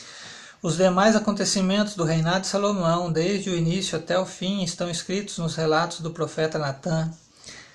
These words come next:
nas profecias do Silomita Aías e nas visões dos vinte, eh, do, do vidente Ido acerca de Jeroboão,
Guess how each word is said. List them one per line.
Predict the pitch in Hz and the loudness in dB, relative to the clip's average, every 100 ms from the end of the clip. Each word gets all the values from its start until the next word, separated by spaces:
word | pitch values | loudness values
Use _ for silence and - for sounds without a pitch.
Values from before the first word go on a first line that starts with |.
| - _ | -20 _
nas | 160 165 | -2 -2
profecias | - 170 170 185 - 208 220 156 - _ | 0 0 0 -2 0 4 4 2 -6 _
do | 196 165 160 | -4 0 0
Silomita | - - 214 180 139 151 170 170 160 - - | -2 -2 0 2 2 0 -2 -2 -6 -6 -4
Aías | 160 170 190 202 175 - - - _ _ - - | 0 0 0 -2 -4 -6 -10 -14 _ _ -18 -6
e | 175 | -2
nas | 185 180 175 - - | 0 0 0 -4 -2
visões | 208 180 175 185 190 175 - | -2 -2 0 2 2 0 -4
dos | - 151 143 | -6 -6 -4
vinte, | 147 196 226 220 - - - - - | -2 0 0 0 -4 -4 -6 -14 -10
eh, | 165 151 151 160 160 160 165 | -2 0 2 0 -2 -8 -8
do, | 185 190 | -6 -4
do | 170 156 | -2 -2
vidente | 151 160 170 185 185 165 | 0 -2 0 0 0 -2
Ido | 170 208 220 165 | 0 2 2 4
acerca | 147 139 160 165 165 | 2 2 -2 -2 -2
de | 160 160 | -2 -2
Jeroboão, | 156 165 165 180 175 151 156 165 | 0 0 0 0 0 0 -2 -6